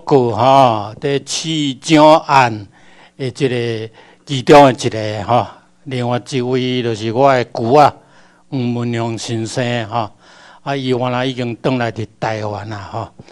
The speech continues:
大家拢拼转来台湾吼。啊，我是台南人，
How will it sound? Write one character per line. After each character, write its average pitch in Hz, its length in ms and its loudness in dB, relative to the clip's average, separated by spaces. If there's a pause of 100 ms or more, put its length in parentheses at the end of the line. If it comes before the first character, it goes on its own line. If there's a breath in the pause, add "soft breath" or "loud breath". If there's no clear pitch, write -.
(260 loud breath)
大 117 160 -8
家 113 80 -6
拢 123 200 -6
拼 127 260 -4
转 120 100 -6
来 113 100 -6
台 107 240 -12
湾 104 300 -12
吼。 107 220 -8 (600 soft breath)
啊， 160 80 -2
我 170 140 6
是 131 400 -2
台 139 240 2
南 139 220 6
人， 127 380 0